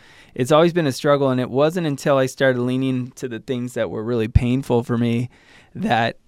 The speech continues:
I kinda started to get excited about my career. Um, Brad's already, you know, you know, he, he understands, <laughs> right? And, uh, um, I, when I leaned into the things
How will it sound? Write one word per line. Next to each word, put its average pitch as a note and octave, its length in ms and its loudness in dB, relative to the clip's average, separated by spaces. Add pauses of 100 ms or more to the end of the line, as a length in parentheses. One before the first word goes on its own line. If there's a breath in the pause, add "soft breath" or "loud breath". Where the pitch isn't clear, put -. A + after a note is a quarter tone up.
(200)
I A#2+ 180 -2
kinda B2 320 -4
started A#2+ 260 -4
to A#2 40 -6
get A2+ 140 -8
excited A#2+ 340 -2
about B2+ 220 -2
my A#2 100 -6
career. A2+ 480 -8 (160)
Um, A2+ 300 -8
Brad's A#2+ 360 -4
already, A#2 460 -4 (100)
you A#2 120 -6
know, A2+ 180 -6 (760 soft breath)
you - 140 -4
know, A2 220 -4 (580)
he, B2+ 180 -4
he B2+ 200 0
understands, B2 640 0
<laughs> - 0 -
right? C#3+ 340 4
And, C#3 380 4
uh, B2+ 260 6 (480 soft breath)
um, B2 320 0
I, C3+ 220 0 (380)
when C#3+ 220 2
I C#3 120 6
leaned D#3+ 340 4
into F3+ 300 4
the C3 140 4
things C3 640 -6